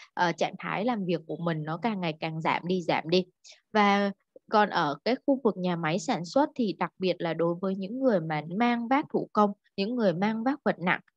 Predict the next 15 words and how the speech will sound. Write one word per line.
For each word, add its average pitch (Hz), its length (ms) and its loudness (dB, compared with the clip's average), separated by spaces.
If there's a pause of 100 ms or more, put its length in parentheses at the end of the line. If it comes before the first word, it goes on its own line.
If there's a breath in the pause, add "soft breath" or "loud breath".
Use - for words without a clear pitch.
(240)
và 202 140 4
những 180 300 -2
người 247 280 4
mà 170 300 -2
đẩy 165 280 2
hàng 170 360 2
hay 202 160 2
là 196 120 2
những 156 280 -6
người 226 200 4
ngồi 170 400 6 (220 loud breath)
trên 220 220 2
những 202 140 -4
cái 262 120 6
băng 226 240 -2